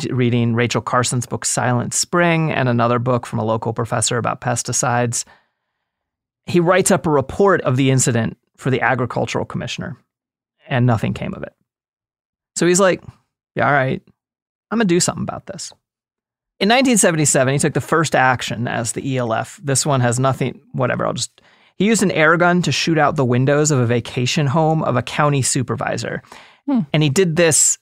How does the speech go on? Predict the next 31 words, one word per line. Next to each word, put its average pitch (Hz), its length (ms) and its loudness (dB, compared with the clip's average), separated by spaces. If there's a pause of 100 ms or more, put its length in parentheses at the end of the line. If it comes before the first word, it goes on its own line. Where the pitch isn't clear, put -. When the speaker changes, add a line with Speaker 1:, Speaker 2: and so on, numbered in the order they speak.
Speaker 1:
because, 135 680 2 (400)
quote, 160 460 2 (580)
"The 165 140 2
action 202 380 4
was 180 140 4
in 165 100 4
retaliation 143 920 2
for 131 160 -4
the 117 80 0
jailhouse 135 680 2
death 123 280 0
of 117 100 -2
Larry 127 380 2
Williams, 120 500 -2
a 123 60 -2
young 127 260 0
black 120 400 0
inmate. - 420 -4
He 147 140 -4
went 139 160 2
into 131 220 0
diabetic 123 560 2
shock - 360 0
and 117 160 -2
died 117 320 0
for - 140 -6
lack 117 260 -2
of 117 60 -6
an - 80 -6
insulin - 480 -8
shot." - 320 -12